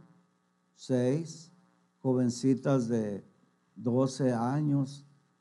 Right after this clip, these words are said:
haciendo ademanes ahí, hermanos, ah, muy, muy incorrectos para una niña o para una jovencita por causa de las ventas de drogas.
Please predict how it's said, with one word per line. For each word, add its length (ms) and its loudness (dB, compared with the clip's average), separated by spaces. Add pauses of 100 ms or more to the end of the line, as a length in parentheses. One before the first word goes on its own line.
(120)
haciendo 540 4
ademanes 840 2
ahí, 400 4
hermanos, 560 4 (380)
ah, 500 4
muy, 360 8
muy 560 4
incorrectos 920 2
para 260 0
una 440 4
niña 600 10
o 160 6
para 200 4
una 420 8
jovencita 1000 2 (1000)
por 300 0
causa 720 12 (120)
de 120 6
las 240 6
ventas 480 6
de 100 0
drogas. 680 -8